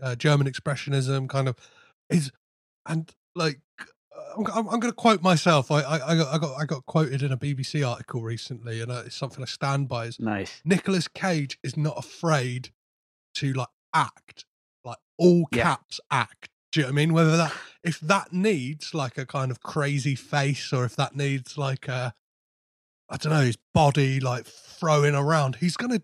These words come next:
Speaker 1: do it. And it's
Speaker 2: Yeah.
Speaker 1: like, like, like, that's, like, uh, that's what you want from someone, right? You kinda want somebody who's gonna, I don't know, and that's what I love about him, is every movie, like you said, like,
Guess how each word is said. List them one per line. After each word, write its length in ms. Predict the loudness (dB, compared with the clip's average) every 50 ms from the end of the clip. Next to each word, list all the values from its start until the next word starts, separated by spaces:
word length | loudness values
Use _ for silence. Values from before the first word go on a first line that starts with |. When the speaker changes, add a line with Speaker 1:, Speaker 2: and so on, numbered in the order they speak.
| _ 2
Speaker 1:
do 200 | 4 6 6 4
it. 140 | 2 0 -6 _ _ _ _ _ _ _ _ _ _ _ _ -4
And 120 | -2 0 2
it's 60 | 2
Speaker 2:
Yeah. 160 | 2 0 0 2
Speaker 1:
like, 180 | 2 2 2 2
like, 240 | 0 -2 -4 -2 -2
like, 160 | -2 -2 0 0
that's, 380 | 0 0 0 -2 -8 -8 -4
like, 240 | -2 0 0 0 -2 _ _ _ _ _ -20
uh, 60 | -20 -20 -20 _ _ _ _ _ _ _ _ _ _ _ _ _ -6
that's 380 | -4 -4 -4 -6 -10 -16 -18 _
what 120 | -14 -10 -6
you 140 | -2 -2 -2
want 320 | 0 0 -2 -2 -4 -4
from 200 | 0 2 2 2
someone, 380 | 2 0 -4 -4 -6 -6 -10 -12
right? 260 | -10 -6 -4 -4 -4 -4
You 120 | -8 -6
kinda 260 | -2 0 0 0 0 0
want 240 | 0 -2 -2 -2 -2
somebody 420 | 0 0 2 2 2 0 0 -2 -2
who's 160 | -2 -4 -4
gonna, 400 | -4 -4 -2 -2 0 -2 -4 -6 _ _ _ _ _ _ _ _ _ -6
I 60 | -2
don't 60 | 0 2 2 0 -2 -6 -12 -20 _ _ _ _ _ _
know, 60 | -20 -20 -18 -18 -18 -20 -20 _ _
and 100 | 0 0
that's 120 | 2 4 2
what 100 | 2 2
I 20 |
love 160 | 0 -6 -10 -12
about 300 | -14 -14 -16 -18 -18 -20
him, 180 | -20 -20 -20 _ -20
is 100 | -20 -20 -10 -2 0
every 320 | 0 2 2 2 2 4
movie, 420 | 4 4 4 4 4 2 0 -4
like 180 | -4 -6 -8 -8
you 60 | -10 -10
said, 300 | -8 -8 -10 -10 -10 -12
like, 160 | -14 -14